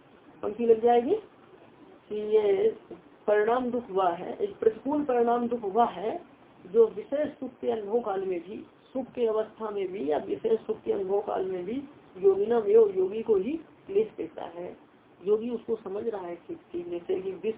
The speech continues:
मिश्रित मधुर पदार्थ है ना, तो परिणाम में मारक होगा कि नहीं होगा, मा-, मारक बनता है ना,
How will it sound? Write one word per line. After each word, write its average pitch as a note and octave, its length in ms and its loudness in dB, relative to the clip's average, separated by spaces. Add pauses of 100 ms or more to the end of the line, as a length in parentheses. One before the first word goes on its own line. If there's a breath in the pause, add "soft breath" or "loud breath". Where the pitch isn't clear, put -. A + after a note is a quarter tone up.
मिश्रित G#3 500 -6
मधुर F#3 300 -2
पदार्थ G3+ 380 0
है F3 100 -6
ना, G#3+ 220 -6 (460)
तो F#3+ 80 -2
परिणाम G3+ 420 0
में G#3+ 140 -2
मारक F#3 480 0
होगा G3 260 2
कि B3 120 -4
नहीं C4+ 160 -2
होगा, D#3+ 240 -2 (840)
मा-, E3 300 -4
मारक G3 280 2
बनता G#3 240 -4
है - 100 -2
ना, G#4+ 160 0